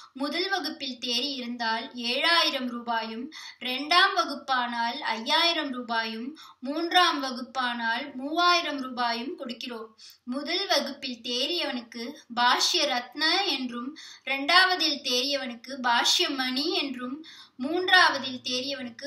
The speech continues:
பாஷ்யஜ்ஞ என்றும் ப-, பட்டம் கொடுக்கிறோம். இதை தவிர பாரம்பரிய நியமாத்தியன திட்டம் என்-, என்றும் ஒன்று வைத்திருக்கிறோம். அது என்னவென்றால்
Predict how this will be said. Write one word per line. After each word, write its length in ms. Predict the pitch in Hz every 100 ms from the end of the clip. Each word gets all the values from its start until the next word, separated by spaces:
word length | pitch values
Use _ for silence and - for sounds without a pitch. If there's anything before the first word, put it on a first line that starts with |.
| 294
பாஷ்யஜ்ஞ 680 | 262 254 - 370 311 247 311 349 359
என்றும் 380 | 269 240 247 277 -
ப-, 300 | 247 233 -
பட்டம் 400 | 240 240 359 403
கொடுக்கிறோம். 520 | - 247 226 233 220 - _ - -
இதை 220 | 233 226 233
தவிர 320 | 262 247 262 254 302 - -
பாரம்பரிய 880 | - 240 240 339 381 349 330 320 339
நியமாத்தியன 1040 | 359 285 302 311 349 - 294 285 269 262 247
திட்டம் 480 | 247 - 285 311 339 -
என்-, 240 | 240 240 - -
என்றும் 440 | 247 254 226 240 285
ஒன்று 260 | 269 262 262
வைத்திருக்கிறோம். 760 | 240 233 247 254 233 226 220 - - - -
அது 220 | 208 233
என்னவென்றால் 800 | 277 262 285 277 262 240 233 240